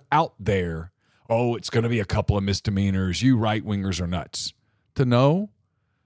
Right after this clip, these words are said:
now it's going to be in a federal court, a federal indictment that's going to be, if he's convicted, he goes to prison,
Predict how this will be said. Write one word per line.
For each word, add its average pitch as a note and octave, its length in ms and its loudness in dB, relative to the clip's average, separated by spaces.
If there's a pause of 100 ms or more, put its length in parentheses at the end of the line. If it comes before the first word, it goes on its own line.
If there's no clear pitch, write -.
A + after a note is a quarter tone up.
(120)
now G#2 240 0
it's - 140 -8
going C3 220 0
to C#3 60 0
be C#3 420 2 (420)
in C3 100 4
a C3 40 2
federal C#3+ 360 2
court, A#2 440 2 (120)
a G2+ 140 -6
federal C3 360 2
indictment A#2 560 0 (520)
that's G#2+ 160 -2
going A#2+ 240 2
to A#2 80 0
be, A#2+ 380 2 (420)
if B2+ 160 4
he's C3 180 4
convicted, C#3 560 0
he B2+ 80 4
goes G#2+ 220 2
to B2+ 80 -6
prison, A2+ 680 0